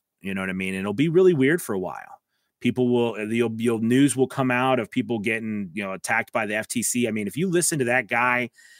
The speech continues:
who came out with that statement about the fish in the barrel and that YouTube's the barrel and the content creators are the fish, and it's easy to take a gun and shoot the fish in the barrel, and that's why they're going after YouTube, 'cause that's where the,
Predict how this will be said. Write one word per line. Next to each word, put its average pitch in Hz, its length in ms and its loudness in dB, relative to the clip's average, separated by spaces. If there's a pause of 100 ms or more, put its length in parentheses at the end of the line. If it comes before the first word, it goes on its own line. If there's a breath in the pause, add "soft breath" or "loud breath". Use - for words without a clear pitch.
(220 soft breath)
who 123 100 4
came 127 240 0
out 123 160 2
with 110 100 -4
that 110 220 0
statement 135 640 -2 (380)
about 113 420 2
the 101 60 -6
fish - 300 0
in 131 60 0
the 110 80 0
barrel 135 540 0 (540)
and 117 160 -2
that 104 160 0
YouTube's 120 420 0
the 123 80 2
barrel 120 640 0
and 107 200 -4
the 101 60 -4
content 117 440 -4
creators 117 520 0
are 110 60 -2
the 98 80 -4
fish, - 460 -2 (120)
and 101 160 -6
it's 98 160 -6
easy 113 220 -2
to 104 80 -4
take 107 240 -4
a 104 60 -4
gun 107 280 -4
and 104 120 -6
shoot 113 200 -6
the 101 80 -8
fish - 260 -6
in 113 60 -4
the 104 60 -4
barrel, 110 440 -2
and 101 100 -6
that's 101 180 -8
why 107 120 -2
they're 104 140 -4
going 101 240 -6
after 104 200 -6
YouTube, 113 480 -2
'cause 104 100 -6
that's 107 240 -6
where 110 160 -2
the, 101 220 -8